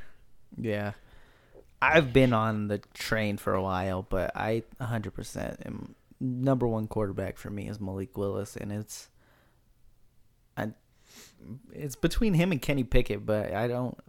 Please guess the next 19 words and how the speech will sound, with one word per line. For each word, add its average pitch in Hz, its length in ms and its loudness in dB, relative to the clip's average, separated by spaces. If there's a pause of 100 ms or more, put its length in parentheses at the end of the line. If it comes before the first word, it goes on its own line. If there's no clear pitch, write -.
I 123 120 -8
don't 120 260 -2
even 117 380 -4
know 110 140 -4
if - 140 -8
Kenny 113 240 -4
Pickett's - 420 -6
really 101 160 -2
that 104 220 -4
close 101 280 -6
in 98 60 -8
my 98 100 -6
eyes. 98 460 -8
Like, - 240 -10 (920)
when 127 180 2
I've 120 180 2
been 123 220 2
watching 117 440 -2
film, 123 460 4